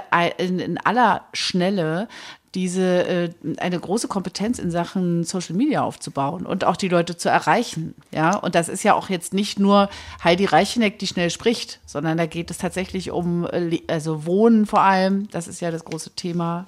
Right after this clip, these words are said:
ja. Äh, Erben, Steuern, also auch so eher so harte Themen und trotzdem schaffen sie es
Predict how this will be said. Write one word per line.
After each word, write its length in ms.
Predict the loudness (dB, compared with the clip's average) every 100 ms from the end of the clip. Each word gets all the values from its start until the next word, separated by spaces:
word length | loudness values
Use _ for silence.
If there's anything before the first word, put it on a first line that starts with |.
| -4
ja. 260 | -2 -2 -4 -14 -16 -16 -16 -4
Äh, 120 | 0 6
Erben, 600 | 8 8 6 4 4 0
Steuern, 600 | -6 2 6 8 8 6 4
also 240 | 0 0
auch 140 | -2
so 140 | -2 -2
eher 260 | 0 0
so 240 | 0 -2 2
harte 300 | 2 2 -2
Themen 440 | -2 0 2 0 -2 -16
und 140 | -12 -2
trotzdem 380 | -2 0 -4 -2
schaffen 360 | -2 -2 -2
sie 200 | -4 -6
es 120 | -6